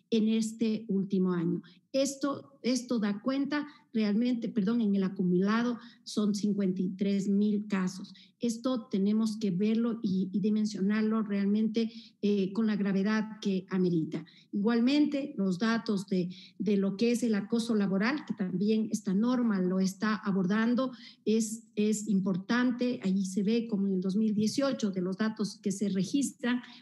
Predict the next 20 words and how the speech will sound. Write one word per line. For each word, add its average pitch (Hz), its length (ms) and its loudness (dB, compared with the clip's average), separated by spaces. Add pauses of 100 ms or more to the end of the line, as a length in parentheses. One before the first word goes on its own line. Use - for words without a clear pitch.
hubo 226 300 2
trescientos 220 640 0
cincuenta 196 440 0
y 196 60 2
nueve 220 340 2
denuncias. 254 680 2 (320)
En, 226 240 2
eh, 214 320 2
en 196 180 2
el 190 140 2
dos 190 160 0
mil 233 180 2
diecinueve, 220 800 2
ciento 247 840 -2 (280)
cincuenta 202 520 0
y 185 40 2
nueve 226 500 2
denuncias 220 480 2
hasta 190 260 -2
agosto, 226 440 0